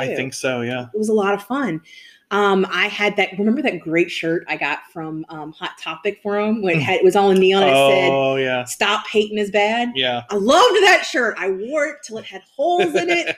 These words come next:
Speaker 1: <laughs>
Speaker 2: It's my favorite shirt. And, um, we saw them at Amway. And, uh, if you are into, uh,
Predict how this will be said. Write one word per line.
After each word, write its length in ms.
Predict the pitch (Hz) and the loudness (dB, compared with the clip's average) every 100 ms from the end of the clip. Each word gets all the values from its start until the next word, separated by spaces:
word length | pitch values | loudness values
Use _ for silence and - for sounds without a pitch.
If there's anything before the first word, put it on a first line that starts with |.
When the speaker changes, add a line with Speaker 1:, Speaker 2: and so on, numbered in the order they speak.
| - | -10
Speaker 1:
<laughs> 140 | - - | -12 -14
Speaker 2:
It's 140 | - | -16
my 60 | 190 | -10
favorite 260 | 170 160 | -10 -8
shirt. 160 | 160 - _ _ - - _ _ - | -12 -16 _ _ -20 -20 _ _ -6
And, 540 | 233 220 214 202 202 | -2 -2 -2 -2 -6
um, 540 | 202 196 185 175 180 170 _ _ _ _ _ - - | -8 -8 -6 -8 -10 -14 _ _ _ _ _ -20 -10
we 120 | 285 | -6
saw 160 | 285 226 | -4 -2
them 140 | 233 | -2
at 100 | 208 | -2
Amway. 560 | 185 196 214 254 320 320 - | -4 -4 -2 -2 -4 -6 -8
And, 500 | 196 202 208 202 208 208 | -4 0 0 0 -2 0
uh, 300 | 196 185 180 | 0 0 -2
if 220 | 214 214 | -4 -4
you 160 | 247 262 | -6 -4
are 80 | 226 | -4
into, 1120 | 202 202 208 208 - 214 208 208 202 202 196 | -2 -4 -4 -8 -12 -6 -4 -2 -4 -4 -8
uh, 680 | - 165 165 160 156 156 160 | -8 -8 -8 -8 -8 -10 -10